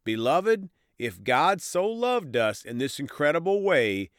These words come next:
we also ought to love one another." My friends, we could meditate on this scripture all week,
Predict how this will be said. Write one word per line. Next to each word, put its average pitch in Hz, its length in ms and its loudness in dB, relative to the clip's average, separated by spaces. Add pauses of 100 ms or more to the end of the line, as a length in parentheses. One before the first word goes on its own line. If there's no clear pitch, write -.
(320)
we 143 200 0
also 165 600 0
ought 120 280 -2
to 127 100 -4
love 135 400 0
one 135 240 -4
another." 120 560 -4 (560)
My 170 160 2
friends, 185 560 -6 (340)
we 180 140 2
could 123 180 -2
meditate 170 600 -2
on 107 160 -4
this 180 200 -2
scripture - 600 -4
all 151 360 4
week, 139 440 0